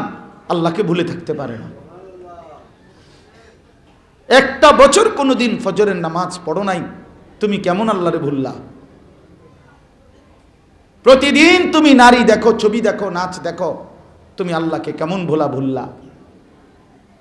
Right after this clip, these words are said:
প্রতিদিন যে ব্যবসায়ী ওজনে কম দেয়, সে মালিককে কেমন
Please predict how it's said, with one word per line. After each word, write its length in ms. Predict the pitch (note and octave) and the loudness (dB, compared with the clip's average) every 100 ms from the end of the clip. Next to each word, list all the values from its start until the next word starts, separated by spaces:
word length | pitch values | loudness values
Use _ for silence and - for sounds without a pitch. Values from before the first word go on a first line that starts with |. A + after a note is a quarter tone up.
| _ _ | _ _
প্রতিদিন 460 | F#3 F3+ E3+ G3+ F#3 E3+ | -4 -4 -4 -4 -4 -4
যে 60 | E3 | -4
ব্যবসায়ী 380 | D#3+ D#3+ - F3 E3 | -6 -6 -6 -4 -4
ওজনে 280 | D#3+ F3 D#3 D#3+ | -4 -4 -6 -6
কম 120 | E3 D#3+ | -6 -4
দেয়, 180 | D3+ C#3 - - - - - _ _ - | -4 -6 -8 -18 -20 -20 -20 _ _ -2
সে 100 | A3 G#3 | 0 2
মালিককে 360 | F3+ E3+ F3+ G3 | 0 -2 -4 -4
কেমন 200 | E3 E3+ | -2 -2